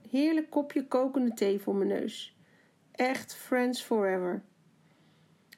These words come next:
Onderweg terug kom ik, net als de schrijfster van het boek dat mij zo inspireerde, vlinders, slakken en hagedissen tegen.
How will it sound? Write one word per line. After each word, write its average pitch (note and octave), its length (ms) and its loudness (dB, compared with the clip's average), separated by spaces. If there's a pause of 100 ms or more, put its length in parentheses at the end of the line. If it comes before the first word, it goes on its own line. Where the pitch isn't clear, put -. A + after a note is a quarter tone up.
Onderweg A3 500 2
terug C4+ 420 0
kom G#3 220 2
ik, A#3+ 200 0
net G3 180 0
als G3 120 -4
de - 100 -6
schrijfster G#3 480 -2
van F#3+ 140 0
het F3+ 160 -2
boek B3+ 220 0
dat A#3+ 120 0
mij A#3+ 200 2
zo A#3+ 120 2
inspireerde, A#3 760 2 (680)
vlinders, A#3+ 800 2
slakken B3 440 0
en A#3 180 4
hagedissen A#3+ 540 0
tegen. F#3+ 420 -2